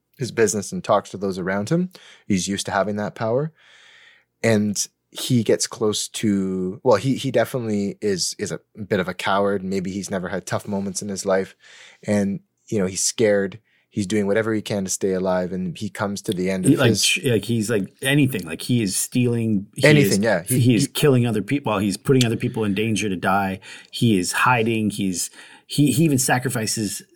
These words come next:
Speaker 2: a dude back on the train. He tells him to go out of the bathroom first and lets him get eaten. Then he runs out. Like,
Speaker 1: Yeah. And
Speaker 2: he,
Speaker 1: then,
Speaker 2: he's,
Speaker 1: and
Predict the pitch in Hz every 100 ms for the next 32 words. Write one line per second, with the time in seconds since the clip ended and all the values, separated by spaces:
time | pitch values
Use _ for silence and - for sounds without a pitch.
0 | _ 110 98 107 107 104 98 - 101 110
1 | 95 - 131 120 117 107 117 107 101 95
2 | 98 101 92 90 92 - 95 - 98 117
3 | - 98 95 - 107 101 95 - 110 110
4 | 110 92 90 90 82 95 107 - 85 -
5 | - 120 120 110 - _ - 143 151 131
6 | 120 151 107 131 123 -